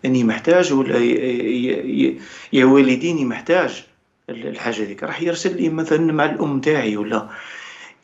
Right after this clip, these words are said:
آه، لدينا أبناء أذكياء. ممكن كاين بعض الأبناء يمثلون الدور داخل، صح. آه، نعم، وهذه حقيقة أشرت لها أستاذ محمد.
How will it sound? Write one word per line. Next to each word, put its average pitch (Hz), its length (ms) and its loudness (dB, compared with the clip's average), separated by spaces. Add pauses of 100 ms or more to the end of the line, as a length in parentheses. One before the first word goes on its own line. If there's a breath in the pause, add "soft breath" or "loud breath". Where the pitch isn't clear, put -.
(120)
آه، 156 600 6 (240)
لدينا 165 760 2
أبناء 165 540 -2
أذكياء. 117 540 -4 (600)
ممكن 143 400 2
كاين 147 340 -4 (100)
بعض 135 340 -2
الأبناء 147 540 -6 (360 soft breath)
يمثلون 139 580 2
الدور 160 320 4
داخل، 151 340 -2
صح. - 340 -10 (460)
آه، 127 160 -2
نعم، 135 380 0
وهذه 139 260 4
حقيقة 151 400 0
أشرت - 300 -4
لها 117 280 0
أستاذ 110 240 -8
محمد. 101 320 -10